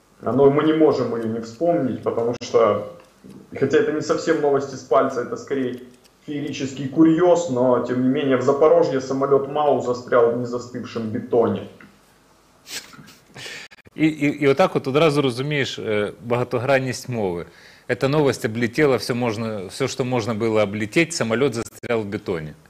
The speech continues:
Speaker 1: Я рад, что ты оценил эту игру слов. Мы,
Speaker 2: Ну,
Speaker 1: мы
Speaker 2: а,
Speaker 1: го-, мы с
Speaker 2: да.
Speaker 1: ко-, мы с котами готовились. А. А, ну, то есть, что, что можно по этой новости сказать? Во-первых, что одного, конечно, безвизового режима мало,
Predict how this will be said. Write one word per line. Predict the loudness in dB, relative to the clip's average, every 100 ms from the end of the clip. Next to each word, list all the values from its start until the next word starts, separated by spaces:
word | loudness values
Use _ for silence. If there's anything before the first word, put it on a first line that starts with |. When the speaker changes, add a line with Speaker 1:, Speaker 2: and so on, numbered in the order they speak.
| _ _ _ -18 -4
Speaker 1:
Я | 2 6
рад, | 6 4
что | -2
ты | 0 2
оценил | 0 -4 -2 -2 -2
эту | -4
игру | -6 -6 -8
слов. | -8 -6 -6 -6
Мы, | -8 -8 -6
Speaker 2:
Ну, | -4 0
Speaker 1:
мы | 2
Speaker 2:
а, | 2 0
Speaker 1:
го-, | 0
мы | 0
с | 0
Speaker 2:
да. | -4
Speaker 1:
ко-, | -8 -14 -20 -12
мы | -2 -2
с | 2
котами | 2 2 2 0
готовились. | -2 -2 -2 -2 -4 -8 -14 -20 -20 -20 -16 -12 -10 -12 -12
А. | -8 -6 -4 -6 -8 _ -20 -20 _ -20 -18 -16 -14 -16 -18 -20 _ _ _ _ -18 -18 -6
А, | -2
ну, | 2 4
то | 4
есть, | 2
что, | 2 0
что | 2 4
можно | 4 2 0
по | 2
этой | 2 2 0
новости | 0 -2 -4 -10
сказать? | -4 0 0
Во-первых, | 0 -2 -2 -2
что | -2 -2
одного, | 0 0 0
конечно, | 0 0 0 -2
безвизового | -2 -4 -4 0 2 4 2
режима | 0 -4 -6 -4 -6 -4
мало, | 0 2